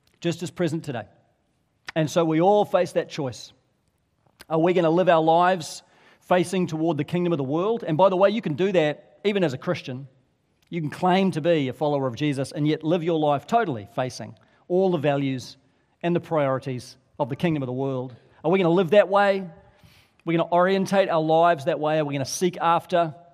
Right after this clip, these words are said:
those Caesar Augustus type things? Or are we gonna live our lives facing the kingdom of God and accept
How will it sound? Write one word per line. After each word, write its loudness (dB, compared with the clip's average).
those -2
Caesar -2
Augustus -4
type -4
things? -12
Or 6
are 6
we 2
gonna 2
live 2
our 4
lives 0
facing -4
the -8
kingdom -6
of -12
God -10
and 2
accept -4